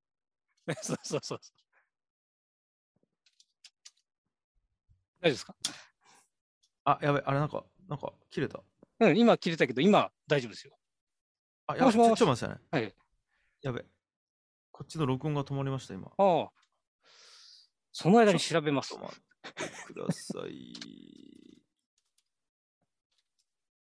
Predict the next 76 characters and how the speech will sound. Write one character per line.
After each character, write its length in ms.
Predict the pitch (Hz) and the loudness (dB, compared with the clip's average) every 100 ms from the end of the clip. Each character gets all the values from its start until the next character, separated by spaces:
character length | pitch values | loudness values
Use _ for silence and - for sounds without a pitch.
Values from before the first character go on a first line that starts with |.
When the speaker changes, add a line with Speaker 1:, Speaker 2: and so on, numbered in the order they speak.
| _ | _
Speaker 2:
や、 120 | - 101 _ _ | -20 -20 _ _
あ 140 | 110 | -10
の 240 | 107 101 98 | -8 -6 -8
ー、 20 | |
こ 120 | 98 | -10
れ 60 | 113 | -14
ち 60 | - | -12
ょ 20 | |
っ 20 | |
と 100 | 110 | -10
ね、 340 | 101 98 98 - - - - _ | -8 -8 -10 -12 -16 -16 -20 _
す 200 | - - | -14 -10
い 20 | |
ま 80 | 98 | -10
せ 80 | 104 | -10
ん。 20 | |
最 220 | - 139 | -8 -6
近 100 | 151 | -6
ち 80 | 143 | -6
ょ 40 | |
っ 20 | |
と 160 | - 98 | -8 -8
ケ 240 | - 160 | -10 -12
ー 20 | 175 | -8
ブ 120 | 190 | -6
ル 40 | |
が 180 | 175 135 | -6 -8
接 200 | - 151 | -10 -14
触 260 | - 175 175 | -14 -10 -8
悪 140 | 156 | -8
く 100 | - | -10
て。 220 | - 85 _ - - | -16 -16 _ -20 -2
Speaker 1:
あ 140 | 202 135 | 2 2
あ、 20 | |
そ 380 | - - - 214 | 0 -12 -2 2
ん 40 | |
な 80 | 214 | 4
感 140 | 196 | 4
じ 80 | 143 | 0
で 60 | 95 | -2
す 100 | 90 | -8
ね。 100 | 107 | -14
Speaker 2:
や 40 | |
ば 20 | - | -18
い 0 | |
や 0 | |
ば 60 | |
い。 20 | _ - - _ _ _ _ _ | _ -20 -20 _ _ _ _ _
そ 120 | - | -16
う、 40 | 135 | -8
そ 100 | 151 | -6
う 40 | |
な 60 | 107 | -6
ん 20 | |
で 40 | |
す 60 | 101 | -10
よ。 120 | - _ - | -18 _ -10
あ 100 | 110 | -6
の、 260 | 104 98 - - | -6 -8 -12 -10
ち 60 | - | -8
ょ 20 | |
っ 20 | |
と 140 | - | -8
こ 100 | - | -8
こ 120 | - 156 | -6 -2
さ、 220 | 165 - | 0 0
ケ 140 | - 190 | 0 0
ー 20 | |
ブ 80 | 196 | -2
ル 40 | |
の 80 | 170 | -6
と 60 | |
こ 20 | - | -8
触 240 | 156 165 | -6 -4
る 80 | 160 | -4
と、 240 | 123 - | -4 -6